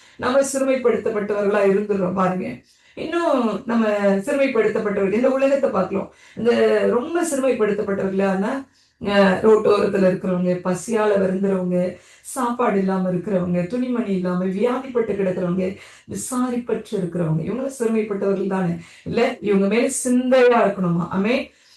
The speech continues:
இப்ப அண்ணாள் மேல சிந்தையா இருக்க யாரும் இல்ல. அங்க கணவர் ரொம்ப நேசிக்கிறாரு.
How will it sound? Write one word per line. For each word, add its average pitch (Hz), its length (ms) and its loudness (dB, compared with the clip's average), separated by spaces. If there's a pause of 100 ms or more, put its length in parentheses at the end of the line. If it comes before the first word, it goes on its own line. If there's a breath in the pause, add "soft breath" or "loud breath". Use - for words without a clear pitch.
(100)
இப்ப 262 200 0
அண்ணாள் 330 460 0
மேல 269 320 2
சிந்தையா 226 380 4
இருக்க 214 180 0
யாரும் 196 360 2
இல்ல. 180 160 0
அங்க 170 180 2
கணவர் 180 380 0
ரொம்ப 226 200 2
நேசிக்கிறாரு. 214 720 -2